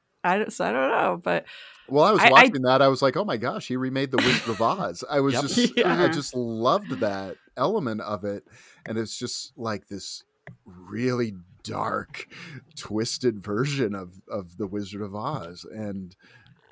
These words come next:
Speaker 2: um, I don't know. I, I, it's one that I'm really interested in, in just watching them all,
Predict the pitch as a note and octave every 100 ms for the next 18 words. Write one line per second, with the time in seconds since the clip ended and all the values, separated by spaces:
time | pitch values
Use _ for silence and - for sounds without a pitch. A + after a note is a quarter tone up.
0 | _ - A2 G#2 F#2 F#2 E2+ _ _ _
1 | _ _ _ _ _ _ _ _ - -
2 | C#3+ F#3+ D3+ G#2+ C3+ G2 A#2 A#2+ A#2 A#2+
3 | G#2+ - _ _ _ _ _ - C3 -
4 | B2+ D#3 E3 C#3 A#2 G2+ _ - C3 E3+
5 | C3+ A2+ G#2 F#2+ A2 A2+ G#2+ G#2 G2 F#2
6 | - - - _ _ _ _ - _ _
7 | _ - C3 A#2+ A#2 - - G#2+ F#2+ F#2+
8 | F#2+ F2+ G#2+ F#2+ F#2+ F#2 F2 G2 - G2
9 | F#2+ E2+ - F2 G2 G2 F#2 F#2